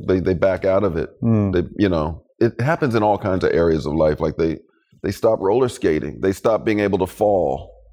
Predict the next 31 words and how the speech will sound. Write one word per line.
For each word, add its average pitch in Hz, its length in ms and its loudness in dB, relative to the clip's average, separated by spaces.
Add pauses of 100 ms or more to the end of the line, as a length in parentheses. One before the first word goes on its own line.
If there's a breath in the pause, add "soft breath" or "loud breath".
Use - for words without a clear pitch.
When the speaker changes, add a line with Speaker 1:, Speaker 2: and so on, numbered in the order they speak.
(120)
Speaker 1:
They're 90 140 2
afraid 95 280 0
to 87 80 -6
fall 95 360 0
now. 67 340 -6
They 90 80 2
Speaker 2:
Yeah, - 60 2
Speaker 1:
become 113 180 2
Speaker 2:
right. 107 100 0
Speaker 1:
adults 107 360 0
and 98 100 -2
they 90 80 0
can't 98 320 -2
fall. 78 520 -2 (520 soft breath)
You 107 160 0
know, 87 400 0
they 87 120 4
Speaker 2:
I'll 185 200 2
break 143 180 -2
a 113 100 -6
hip 139 220 0
if 104 140 -6
I 113 100 4
fall. 98 360 0
I - 40 2
know 175 60 2
Speaker 1:
Right, 104 140 0
Speaker 2:
that. 113 100 4
Speaker 1:
right. 151 180 -2
But 139 120 0
that, 156 160 0